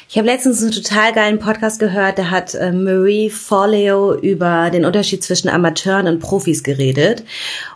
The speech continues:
und hat gesagt, die Profis zeichnen sich dadurch aus, dass sie consistent sind, also dass sie, dass sie, dass sie dranbleiben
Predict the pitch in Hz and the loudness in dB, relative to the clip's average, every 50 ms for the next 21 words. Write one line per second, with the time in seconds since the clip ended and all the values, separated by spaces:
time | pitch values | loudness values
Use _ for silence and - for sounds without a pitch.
0 | _ _ - 185 190 196 196 185 175 175 202 202 - 208 185 180 175 175 - - | _ _ 2 2 2 4 2 0 -2 -2 -2 -2 -2 -2 -2 -2 -2 -2 -4 -8
1 | - - - - 185 185 185 180 - - - 226 220 247 233 226 - 214 190 180 | -16 -16 -10 -6 -4 -4 -4 -4 -6 -2 -2 0 2 2 0 2 2 0 0 0
2 | 190 196 180 170 175 - - 170 156 170 175 185 185 175 - - - 165 170 175 | 0 -2 0 0 -2 0 0 0 2 2 2 2 0 -2 -4 -2 0 0 0 0
3 | 170 - - 170 165 160 - - - 165 165 160 160 160 160 160 - _ - - | -2 -4 -2 -2 -2 -2 -4 -4 -2 -2 0 0 0 0 -2 -4 -8 _ -20 -20
4 | - - _ _ _ - - - 170 170 175 170 - 190 - - - 151 156 151 | -20 -20 _ _ _ -16 -10 -4 0 0 0 2 2 0 0 0 -2 -2 -2 0
5 | 139 131 135 - - - - 160 156 160 - 160 160 156 - - 160 160 160 156 | 0 -2 -2 -4 -6 -2 -2 0 0 2 2 0 0 0 -2 0 0 2 2 2
6 | 156 156 151 151 - 156 156 - - 156 156 151 156 - _ _ - 170 160 - | 2 0 -2 -4 -4 -6 -4 -2 -2 -2 -2 -4 -6 -12 _ _ -2 -2 0 0
7 | 165 - 175 175 185 196 180 151 147 135 127 131 131 131 127 123 131 | -2 0 0 0 0 0 2 2 2 2 4 2 2 0 0 -2 -4